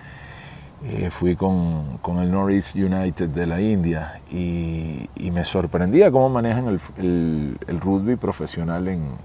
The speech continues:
en Sudáfrica, que además en ese momento había el Mundial de, de Selecciones, eh, pero ellos continu-,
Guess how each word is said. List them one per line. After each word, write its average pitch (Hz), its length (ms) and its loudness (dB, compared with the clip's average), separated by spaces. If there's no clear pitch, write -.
en 90 260 0
Sudáfrica, 110 720 6
que - 240 4
además 113 360 8
en 165 40 4
ese 156 160 4
momento 151 320 4
había 147 160 10
el 156 120 8
Mundial 123 680 8
de, 85 560 4
de 90 100 0
Selecciones, 120 640 2
eh, 87 540 4
pero 104 300 8
ellos 123 220 8
continu-, 98 440 4